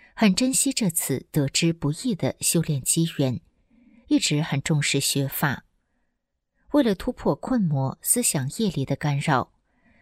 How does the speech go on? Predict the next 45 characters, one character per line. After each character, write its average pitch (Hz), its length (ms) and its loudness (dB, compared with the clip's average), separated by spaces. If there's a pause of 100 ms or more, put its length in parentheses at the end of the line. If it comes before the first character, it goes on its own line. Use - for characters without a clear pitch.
(100)
我 202 140 4
从 202 260 2
二 247 160 0
零 202 240 2
一 262 60 -2
六 262 160 2
年 139 200 0
三 220 360 0
月 214 200 -2 (120)
开 165 160 2
始 156 160 0
背 143 260 0
转 226 240 0
法 143 300 -6
轮 139 280 0 (240)
和 143 280 0
部 175 160 -4
分 131 200 -4
经 226 260 0
文， 139 280 0 (680)
现 277 200 0
在 269 140 2
已 160 180 -2
经 139 300 -2
背 165 160 2
了 143 140 -2
二 233 200 -2
十 165 200 -2
多 143 180 0
遍 139 240 0
转 147 180 0
法 139 280 -4
轮， 135 280 -2 (800)
同 226 140 4
时 - 160 2
系 269 220 2
统 147 200 0
学 143 240 0
习 135 300 0
师 - 220 2
父 - 280 -2
所 151 220 2
有 165 180 0
讲 131 280 -2
法。 - 360 -4